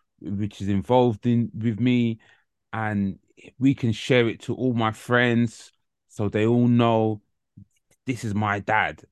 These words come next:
Like, that feeling there that I could give to my daughter is priceless. And that was the, one of the, that is one of the m-,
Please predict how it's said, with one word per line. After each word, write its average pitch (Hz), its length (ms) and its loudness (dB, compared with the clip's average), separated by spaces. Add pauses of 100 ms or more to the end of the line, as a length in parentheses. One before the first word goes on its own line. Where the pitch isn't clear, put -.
(440)
Like, 90 220 -4 (220)
that 127 240 0
feeling 117 480 0
there 107 240 0
that 98 120 -4
I 110 180 -2
could 104 240 -8 (640)
give 113 200 -2
to - 100 -4
my 107 240 0
daughter 95 560 -4 (380)
is 95 160 -8
priceless. 107 920 -4 (540)
And 95 500 -2
that 117 200 2
was 101 600 -4 (420)
the, 104 200 -8 (100)
one 117 260 0
of 107 80 0
the, 98 280 0
that 131 220 2
is 107 360 -2
one 107 180 -2
of 101 80 -4
the 98 80 -2
m-, 95 340 -2